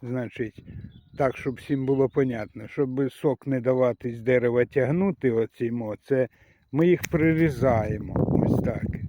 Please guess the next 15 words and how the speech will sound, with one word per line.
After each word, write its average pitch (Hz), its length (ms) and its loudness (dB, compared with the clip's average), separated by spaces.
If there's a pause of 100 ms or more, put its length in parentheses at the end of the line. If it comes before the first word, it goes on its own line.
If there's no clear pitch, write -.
(480)
Вертикально 120 920 0
прирізаємо, 110 880 -4 (200)
ті, - 140 4
що - 240 2
ростуть - 460 0
вгору 151 880 2
або 147 460 2 (440)
у 135 100 -10
крону 151 500 0
дерева, 107 640 -2 (300)
які 127 340 -4
будуть 135 380 -4
мішати. 117 760 -8 (240)
Ось, 120 420 -6
наприклад, 113 720 -16